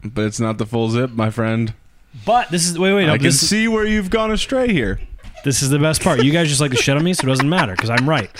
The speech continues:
Speaker 2: It's all good. I know. You'll have a Girl Scout meeting later or whatever you guys talk about.
Speaker 1: <laughs> We're gonna
Speaker 2: Um,
Speaker 1: sell
Speaker 2: but
Speaker 1: brownies.
Speaker 2: <laughs> But the train's there, and I've had before, like, one of my friends who's my manager, she's come up to me and be like,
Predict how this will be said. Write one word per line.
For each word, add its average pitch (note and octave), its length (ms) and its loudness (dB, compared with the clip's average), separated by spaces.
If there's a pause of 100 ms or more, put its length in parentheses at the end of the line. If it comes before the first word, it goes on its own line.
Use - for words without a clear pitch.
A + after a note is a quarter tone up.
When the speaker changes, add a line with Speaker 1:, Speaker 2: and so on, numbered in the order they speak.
(260)
Speaker 2:
It's - 100 -6
all D#3 160 0
good. D3 280 -2 (300)
I C3+ 100 0
know. D3+ 320 2
You'll B2 120 -2
have C#3+ 120 0
a C3 40 -4
Girl B2+ 200 -2
Scout C3 240 -4
meeting B2+ 300 0
later C#3+ 260 2
or - 20 2
whatever C3 220 2
you C3 80 2
guys B2+ 160 2
talk C3+ 160 0
about. D#3+ 220 0 (220)
Speaker 1:
<laughs> - 80 -20 (120)
We're - 80 -6
gonna D#3 280 4
Speaker 2:
Um, - 40 2
Speaker 1:
sell D3 240 2
Speaker 2:
but E3+ 120 2
Speaker 1:
brownies. G#3+ 760 2
Speaker 2:
<laughs> D4+ 1300 0 (800)
But A3 280 0 (260)
the C#3+ 80 -6
train's E3 440 2
there, D3+ 360 2 (840)
and C#3 320 2
I've C#3 420 2
had E3 340 0
before, D#3+ 600 0 (180)
like, A#2 220 -2
one B2+ 160 0
of C3 60 0
my B2+ 120 2
friends C3 280 0
who's A#2 80 0
my A#2 100 2
manager, A#2 220 2
she's - 140 -6
come C3 180 0
up A3 140 0
to C#3 120 0
me B2 280 0 (280)
and - 80 -12
be B2 60 -2
like, A#2 240 -2